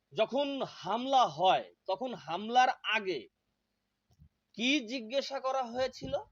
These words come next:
"তুমি হিন্দু না মুসলমান?" যে হিন্দু, তাকে সঙ্গে সঙ্গে ফায়ার করা হয়েছে। এখন একটা বিষয় দেখো, তোমরা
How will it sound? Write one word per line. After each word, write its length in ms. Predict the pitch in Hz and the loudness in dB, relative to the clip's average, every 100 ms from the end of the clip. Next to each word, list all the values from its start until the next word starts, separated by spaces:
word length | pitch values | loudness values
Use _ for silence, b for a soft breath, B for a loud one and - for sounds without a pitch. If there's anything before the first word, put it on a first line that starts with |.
| - - | -12 -8
"তুমি 200 | 226 226 - | -6 -6 -6
হিন্দু 520 | 170 220 277 370 - - - - - | -6 -4 -2 -2 -4 -12 -16 -14 -12
না 180 | 185 240 | -4 -4
মুসলমান?" 680 | 220 185 196 202 202 131 101 _ _ _ _ | -2 -4 -4 -2 -2 -2 -8 _ _ _ _
যে 240 | 127 143 240 247 170 | -10 0 2 2 0
হিন্দু, 480 | 151 208 240 311 381 - _ _ - | -6 -6 -4 -4 -4 -8 _ _ -2
তাকে 240 | 233 311 | 0 2
সঙ্গে 720 | 311 - 247 320 349 349 359 349 | 2 2 4 4 4 0 0 -2
সঙ্গে 540 | - 277 254 180 107 _ _ _ _ _ _ _ | -2 -2 -2 -6 -8 _ _ _ _ _ _ _
ফায়ার 380 | - 202 214 214 | -2 2 2 2
করা 240 | 180 170 143 | 0 0 0
হয়েছে। 420 | 135 120 104 - _ _ _ _ _ _ _ _ - | -2 -8 -10 -16 _ _ _ _ _ _ _ _ -6
এখন 380 | 147 285 277 190 349 - _ _ _ - | -2 2 4 2 -2 -14 _ _ _ -8
একটা 240 | 349 254 | -4 -4
বিষয় 520 | 156 165 156 - 185 | -4 -8 -8 -4 -4
দেখো, 340 | 147 110 - - _ - - - - - _ _ _ | -6 -10 -14 -20 _ -20 -14 -14 -12 -16 _ _ _
তোমরা 420 | 277 294 240 147 | 4 6 4 2